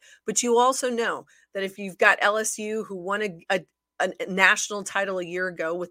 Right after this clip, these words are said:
nine new players on their roster, many of them from the portal, that it can be done, that you can get lightning in a bottle, that you can be able to channel that type of player who wants to come in and be challenged. Now, remember, transferring doesn't always work. It isn't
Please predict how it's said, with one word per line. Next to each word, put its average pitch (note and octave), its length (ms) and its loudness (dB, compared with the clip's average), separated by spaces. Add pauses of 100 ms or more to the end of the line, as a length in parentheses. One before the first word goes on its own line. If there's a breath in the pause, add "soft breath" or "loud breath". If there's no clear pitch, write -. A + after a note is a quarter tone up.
nine F3+ 680 -4
new G3 180 -6
players F#3+ 560 -4
on F#3 220 0
their F3 160 0
roster, E3+ 420 -2
many F#3 380 -2
of F#3+ 120 -4
them F#3+ 160 -4
from F#3 200 -6
the E3+ 80 -2
portal, G3 340 -4
that G3+ 160 0
it G#3 100 -4
can A#3 320 2
be A3 140 -2
done, G#3+ 320 4 (480 loud breath)
that G3 160 -2
you A#3 240 -2
can A3+ 260 -2
get C4 220 0
lightning F3+ 400 0
in D#3 80 -6
a D3+ 60 -4
bottle, D3 340 -4
that - 240 -6
you A3 100 -2
can G#3 220 -4
be G#3+ 140 2
able A3 140 4
to G#3 100 4
channel A#3+ 600 2
that F3+ 220 0
type A3+ 300 -2
of F#3 160 -12
player G#3 340 -2
who F3+ 100 -8
wants G3 280 0
to F#3 100 -6
come F#3+ 240 -8
in F3+ 240 -4 (320 loud breath)
and F#3 140 -4
be F#3+ 100 -4
challenged. E3 560 -2 (240 loud breath)
Now, B3+ 100 8
remember, C4 380 6
transferring D4+ 580 -2
doesn't B3 340 2
always B3 520 2
work. A3 380 0
It B3 200 2
isn't C#4+ 360 -2